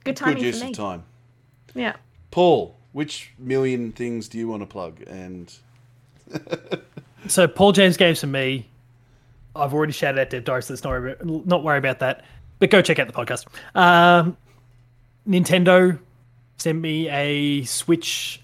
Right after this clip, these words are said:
Speaker 3: oled model to try out, um, as well as Metroid Dread. So be sure to go check out the reviews and written pieces and videos around all of those.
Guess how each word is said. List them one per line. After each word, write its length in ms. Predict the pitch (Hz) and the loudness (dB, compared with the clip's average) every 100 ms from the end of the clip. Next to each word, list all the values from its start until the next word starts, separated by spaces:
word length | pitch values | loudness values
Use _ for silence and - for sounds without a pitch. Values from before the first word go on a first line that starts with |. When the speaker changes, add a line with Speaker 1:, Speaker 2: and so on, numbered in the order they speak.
| - | -2
Speaker 3:
oled 480 | 165 170 165 139 - - | 2 4 2 -2 -8 -2
model 460 | 151 165 175 165 - - | 2 4 2 0 -8 -14
to 120 | 135 | -6
try 300 | 160 143 147 | 0 2 4
out, 240 | 170 160 - - | 2 0 -6 -4
um, 480 | 139 131 135 135 143 | -2 0 -2 -4 -6
as 180 | 135 127 | -8 -2
well 220 | 143 139 | 2 2
as 120 | 131 | 0
Metroid 640 | 139 - 147 139 131 123 - _ _ _ - | -4 -4 -4 -2 -2 -4 -10 _ _ _ -18
Dread. 400 | - 143 156 160 - | -6 0 0 -2 -8
So 160 | - 131 | -8 -4
be 200 | 156 139 | -2 -2
sure 220 | - 147 | -2 -2
to 80 | 143 | 0
go 140 | 139 | -4
check 220 | - 135 135 | -4 -4 -4
out 140 | 131 | -4
the 60 | 139 | -4
reviews 500 | 123 131 131 135 120 | -2 0 2 0 -2
and 120 | 117 | -8
written 200 | 131 127 | -10 -8
pieces 380 | - 127 - 117 | -6 -6 -6 -6
and 120 | 117 | -4
videos 360 | 131 127 123 127 | -2 0 -2 -2
around 220 | 120 120 | -4 -4
all 140 | 117 | -4
of 60 | 117 | 0
those. 380 | 156 160 160 | 2 2 0